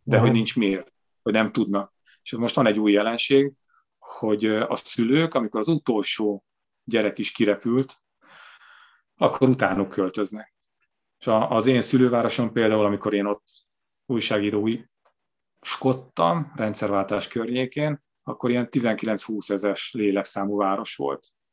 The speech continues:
Speaker 1: Most meg tizenhárom. És az, azért az durva.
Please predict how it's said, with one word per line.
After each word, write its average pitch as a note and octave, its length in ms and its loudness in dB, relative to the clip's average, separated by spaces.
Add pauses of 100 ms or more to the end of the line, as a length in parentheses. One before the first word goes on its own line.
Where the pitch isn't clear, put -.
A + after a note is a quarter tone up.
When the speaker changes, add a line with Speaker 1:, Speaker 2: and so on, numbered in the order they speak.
(200)
Speaker 1:
Most - 200 -10
meg A2 140 -2
tizenhárom. G2 800 -4 (2250)
És - 240 -14
az, A#2 260 -8
azért B2 300 0
az A2+ 140 0
durva. G#2 500 -6